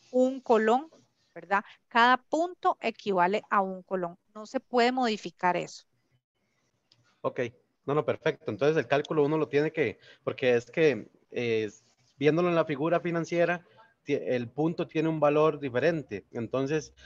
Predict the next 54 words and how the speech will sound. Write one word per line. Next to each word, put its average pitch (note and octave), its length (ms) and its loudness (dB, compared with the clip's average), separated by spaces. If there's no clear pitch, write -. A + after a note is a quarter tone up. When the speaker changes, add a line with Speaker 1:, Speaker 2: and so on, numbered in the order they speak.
Speaker 2:
yo - 140 -2
quería D#3+ 380 4
como B2 240 -2
hacer C3+ 200 0
ese, D#3+ 420 -2
esa C#3+ 280 -2
equivalencia D#3 840 0
y C#3 100 -6
lo C3 140 -2
que B2 120 -4
hice C3 220 -4
fue D3 140 0
hacer D3 120 0
una D3+ 180 0
tabla D3 480 4
donde C3 440 0
me A#2 240 0
parec-, A2+ 640 0
donde A2+ 540 -2
la A#2+ 120 0
figura C#3 300 -2
fuera E3+ 160 2
parecida, D3+ 420 0
¿verdad? B2 260 4
Donde A2 200 -4
yo A2+ 100 0
le C3+ 80 -4
doy C#3+ 200 4
al D3+ 160 6
Speaker 1:
Ajá. C#3 120 4
Speaker 2:
valor C#3+ 440 0
para A#2+ 180 0
que A#2+ 120 -2
lo A#2 120 -4
que - 80 -12
yo A#2 120 0
le C#3+ 80 4
voy D3 140 4
a, D3+ 180 6
lo A2 160 -4
que - 100 -12
le A2 40 0
voy A#2 120 4
a D3 40 2
acumular D#3+ 320 0
al D3+ 100 -6
cliente, D#3+ 480 -4
realmente C#3 500 0
él C3+ 80 -2
después C#3 300 -2
lo D3 40 -2
pueda C#3+ 260 4
canjear C3+ 400 0
en, A2 380 -4